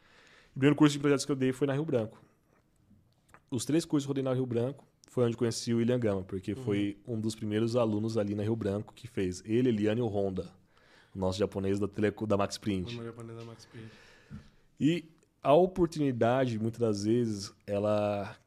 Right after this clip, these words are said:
Speaker 1: quicou, mas o desejo e a disponibilidade me permitiram surfar, ou como diz nosso am-, amigo Gama,
Speaker 2: Uhum.
Speaker 1: é o cavalo que passa montado, selado, né? Você tem que tá pronto ali.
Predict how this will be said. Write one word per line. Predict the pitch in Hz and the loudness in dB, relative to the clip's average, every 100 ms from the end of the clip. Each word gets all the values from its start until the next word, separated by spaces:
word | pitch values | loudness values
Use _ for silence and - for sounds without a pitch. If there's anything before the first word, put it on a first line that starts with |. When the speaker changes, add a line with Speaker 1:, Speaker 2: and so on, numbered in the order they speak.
| _ | _
Speaker 1:
quicou, | - - - 107 110 - _ _ | -10 -4 2 2 0 -12 _ _
mas | 104 101 107 104 107 - _ _ _ _ | -2 0 0 -2 -10 -14 _ _ _ _
o | 117 | -2
desejo | 117 117 95 104 131 160 131 110 92 - _ | 2 0 0 0 2 2 2 -4 -4 -12 _
e | 104 101 107 | -12 -6 -2
a | 107 104 101 98 92 - _ _ _ | 0 0 0 -2 -6 -14 _ _ _
disponibilidade | 120 139 - - 143 131 113 104 101 113 127 101 | -8 -6 -6 0 2 4 2 2 2 2 0 -2
me | 98 | -6
permitiram | 101 101 117 113 | -6 -4 -2 -2
surfar, | 113 - 127 120 - 113 120 - | -2 -2 0 -2 0 0 0 -2
ou | 117 117 143 | 0 2 2
como | 127 113 | -2 -4
diz | 101 101 | -4 -4
nosso | 104 101 - 101 95 - _ - | -2 -2 -2 -6 -6 -10 _ -8
am-, | 101 98 98 | -4 -4 -4
amigo | 113 101 98 95 | -4 -2 0 -2
Gama, | 95 113 127 95 - | 4 4 4 0 -6
Speaker 2:
Uhum. | 120 110 110 - - - - | -18 -18 -20 -20 -20 -20 -2
Speaker 1:
é | |
o | 107 | -2
cavalo | - 139 120 110 117 123 | 4 4 8 6 6 2
que | 151 | -4
passa | - 117 - | 2 2 2
montado, | 117 131 - 98 92 90 95 - | 0 0 2 2 2 -2 -10 -4
selado, | - 113 98 87 85 95 | 2 4 4 2 -6 -8
né? | 92 92 - _ _ - | -6 -6 -10 _ _ -20
Você | 98 | -14
tem | - 92 | -10 -10
que | |
tá | - 104 | -6 -8
pronto | - 95 92 95 | -4 -4 -4 -4
ali. | 90 82 | -6 -8